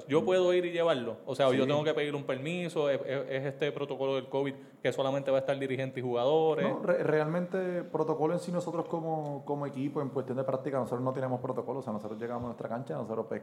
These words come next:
Speaker 2: sabíamos que todas las personas que están en el equipo tienen que estar completamente vacunados, porque se exige por los torneos de federación, o sea, de
Speaker 1: Ujú.
Speaker 2: federación internacional,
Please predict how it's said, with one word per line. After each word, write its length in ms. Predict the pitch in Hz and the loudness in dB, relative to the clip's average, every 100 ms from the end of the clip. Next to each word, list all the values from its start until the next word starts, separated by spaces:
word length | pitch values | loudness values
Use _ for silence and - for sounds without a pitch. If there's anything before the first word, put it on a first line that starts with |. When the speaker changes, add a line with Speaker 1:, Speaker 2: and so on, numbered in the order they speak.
| - | -8
Speaker 2:
sabíamos 480 | - 110 107 117 113 | -2 0 0 0 -2
que 120 | 117 | -2
todas 120 | 107 110 | 0 -2
las 80 | |
personas 280 | 120 110 113 | 0 -2 -2
que 80 | 107 | -2
están 140 | 110 | -4
en 80 | 107 | -4
el 60 | 104 | -4
equipo 180 | 101 104 | -6 -6
tienen 180 | 101 | -6
que 60 | 101 | -6
estar 180 | - 101 | -8 -6
completamente 460 | 92 101 101 98 95 | -4 -4 -4 -4 -2
vacunados, 640 | 92 92 90 131 143 127 117 | -2 -2 -4 -4 -4 -4 -6
porque 180 | 104 | -10
se 60 | 98 | -12
exige 320 | 92 117 107 | -12 -4 -4
por 100 | 101 | -2
los 140 | 98 - | -6 -8
torneos 300 | 95 98 104 | -8 -8 -8
de 80 | |
federación, 520 | - 101 92 87 123 117 | -6 -4 -4 -4 -6 0
o 40 | |
sea, 100 | 110 | 2
de 60 | 95 | 2
Speaker 1:
Ujú. 80 | 92 | 2
Speaker 2:
federación 280 | 92 104 101 | 0 -2 -2
internacional, 920 | 110 101 92 92 117 127 120 120 | -4 -4 -6 -4 -2 0 0 -2